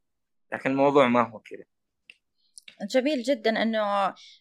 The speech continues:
Speaker 2: آه، وأنا أتفق معك جدًا، لأنه حصلت لي كثير أوقات إني أقول: "ما راح أكمل في ذات"، حتى قبل ما يفتح. ف-،
Speaker 1: مم.
Speaker 2: وإلى الآن أنا أسأل نفسي: "Is it worth it ولا لا؟"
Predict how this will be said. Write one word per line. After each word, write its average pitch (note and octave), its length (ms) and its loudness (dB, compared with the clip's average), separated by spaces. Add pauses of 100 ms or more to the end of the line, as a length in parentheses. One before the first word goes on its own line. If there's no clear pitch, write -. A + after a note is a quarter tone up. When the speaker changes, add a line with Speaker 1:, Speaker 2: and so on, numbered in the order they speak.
Speaker 2:
آه، F#3 420 -2
وأنا C3 360 2
أتفق A3 360 -8
معك G3 520 -4
جدًا، - 380 -8
لأنه F#3 580 -4
حصلت A3 460 -2
لي G3 60 -4
كثير A3 880 -4 (180)
أوقات F#3+ 480 -2
إني F3 280 -6
أقول: F3+ 400 -8 (280)
"ما F#3+ 260 -2
راح F3+ 180 -4
أكمل E3 360 -10
في - 160 -16
ذات"، A3+ 340 2 (360)
حتى A#3+ 300 -4
قبل A3 340 0
ما E3+ 100 -4
يفتح. - 500 -14 (420)
ف-، - 120 -6
Speaker 1:
مم. F#3 640 2 (380)
Speaker 2:
وإلى G3+ 720 4
الآن G#3+ 380 4
أنا G#3 180 0
أسأل F#3+ 420 0
نفسي: F#3+ 540 -8
"Is F#3 60 -6
it F#3 260 -12
worth G3+ 320 0
it A#3 100 -12
ولا F3+ 240 0
لا؟" - 200 0